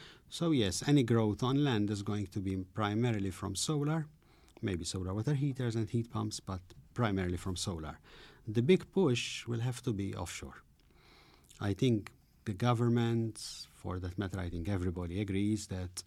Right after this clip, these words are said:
if we're going to really reach, if you think we're at ten percent, so to reach full sustainability, we need to do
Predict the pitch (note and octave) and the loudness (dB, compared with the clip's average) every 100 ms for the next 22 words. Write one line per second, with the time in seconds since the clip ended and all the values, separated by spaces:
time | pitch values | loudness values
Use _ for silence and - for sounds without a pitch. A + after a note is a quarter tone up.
0 | - - - _ _ - _ _ - B2 | -14 -20 -20 _ _ -20 _ _ -4 -4
1 | - B2 A#2 A2 F#2+ A2 G#2+ G2+ G2+ F#2+ | 2 2 4 0 0 0 0 0 -2 -4
2 | E2 - - - A2 C#3+ D3 F#2+ - B2 | -6 -10 -12 -4 -2 0 0 -2 -2 -4
3 | G#2+ A2 F2+ G2+ F#2 G2+ D#2 D2+ - G2 | -2 -4 -4 -4 -4 -6 -8 -10 -10 -8
4 | F2 G#2+ A2+ G#2+ - B2+ A2+ F#2+ F2+ - | -6 -2 -2 -4 -6 0 0 -2 -8 -16
5 | - - - - F#2+ G#2+ F#2+ A2+ D#3+ F#2+ | -20 -20 -8 -4 -2 0 0 2 0 0
6 | F#2 F#2+ A2+ G#2 A2 G2+ | -2 0 0 0 -2 -4